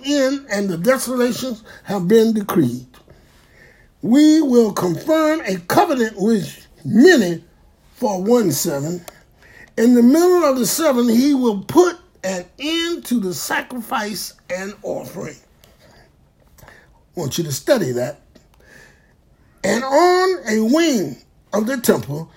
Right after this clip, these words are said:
he will set up an abomination that will cause desolation until the end that is decreed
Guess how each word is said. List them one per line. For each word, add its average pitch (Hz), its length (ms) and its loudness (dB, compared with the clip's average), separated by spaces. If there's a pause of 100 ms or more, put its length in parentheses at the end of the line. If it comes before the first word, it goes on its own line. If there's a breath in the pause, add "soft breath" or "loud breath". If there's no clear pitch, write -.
(220 soft breath)
he 339 180 6
will 254 220 0
set 330 380 -2
up 302 380 -4
an 185 200 -6
abomination 254 840 0
that 226 180 -2
will 185 120 -6
cause 214 420 2
desolation 262 800 -4 (240 loud breath)
until 175 440 -2
the 202 240 -4
end 190 440 -2 (200 loud breath)
that 190 300 -4
is 175 160 -4
decreed 208 680 0